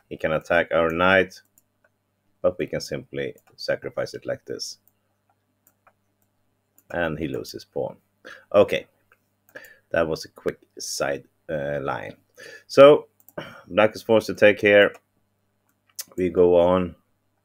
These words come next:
Uh, as I said, we wanna get a queen with a check. Black will push his pawn, do whatever he can, and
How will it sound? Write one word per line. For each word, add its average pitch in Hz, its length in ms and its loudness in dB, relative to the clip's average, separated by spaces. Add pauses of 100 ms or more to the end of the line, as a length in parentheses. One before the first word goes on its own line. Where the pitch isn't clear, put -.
(560)
Uh, 78 480 -4
as 76 100 -10
I - 60 -18
said, 85 260 -2
we 80 80 -8
wanna 80 240 -4
get 78 240 -2
a 76 560 0 (480)
queen 92 340 -6
with 87 140 -4
a 92 60 -6
check. - 480 0 (960)
Black 82 340 -2
will 80 240 -4
push - 280 -6
his 78 140 -6
pawn, 107 480 0
do 92 140 0
whatever 85 420 0
he 82 60 -4
can, 98 440 -2 (1160)
and 90 340 0